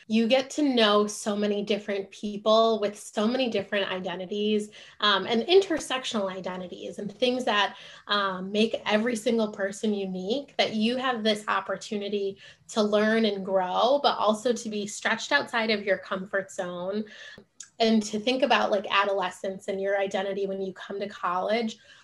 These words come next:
Like, your identity is mostly formed by what you knew at home,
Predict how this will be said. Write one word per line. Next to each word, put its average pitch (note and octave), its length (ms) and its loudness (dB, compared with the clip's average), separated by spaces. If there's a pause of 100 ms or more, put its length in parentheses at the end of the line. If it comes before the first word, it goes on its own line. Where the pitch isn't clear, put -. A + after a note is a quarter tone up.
Like, A3 140 0
your B3 100 6
identity C4+ 440 4
is E4 140 2
mostly A3+ 440 0
formed A3+ 340 -2
by G#3 140 4
what G3+ 200 0
you G#3 120 -4
knew G3+ 180 -4
at F#3 80 -2
home, - 540 -6